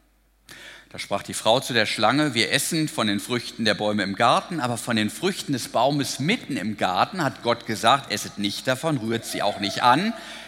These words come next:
dass ihr nicht sterbet." Da sprach die Schlange zur Frau: "Ihr werdet keineswegs des Todes sterben, sondern Gott weiß, an dem Tage, da ihr davon essen werdet,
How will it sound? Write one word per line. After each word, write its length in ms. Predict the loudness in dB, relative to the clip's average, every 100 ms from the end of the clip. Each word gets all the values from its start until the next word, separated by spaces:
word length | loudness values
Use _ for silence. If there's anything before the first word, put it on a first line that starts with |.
| 0
dass 360 | 4 4 2 0
ihr 140 | 2
nicht 380 | 4 2 0 -6 -14 -18 -20 -8
sterbet." 1080 | -4 -4 -4 2 4 4 0 -6 -10 -12 -12 -20 -20 -20 -20 -20 _ _ _
Da 100 | -14
sprach 300 | -4 0 0
die 140 | 0 -6
Schlange 420 | 2 4 4 -2
zur 200 | -4 -6
Frau: 540 | -2 0 2 0 -6 -14 -20 -20 _ _ _ _
"Ihr 100 | -4
werdet 300 | -4 -4 -6
keineswegs 840 | 4 6 6 -2 0 0 0 -6
des 200 | -6 -8
Todes 340 | -4 -4 -4 -6
sterben, 680 | -2 0 0 -2 -6 -8 -14 -20 -10
sondern 340 | -4 -2 0
Gott 240 | 0 0
weiß, 580 | 4 4 4 0 -8 -10 -14 -20 -20 -20 _ _ _
an 120 | -6
dem 220 | -4 -4
Tage, 640 | 0 2 4 4 2 -6 -8 -14 -20 -20 -20 _ -4
da 140 | -2
ihr 100 | 0
davon 340 | -4 -6 -6 -4
essen 440 | -2 -2 -2 -4
werdet, 640 | -4 -6 -8 -10 -10 -14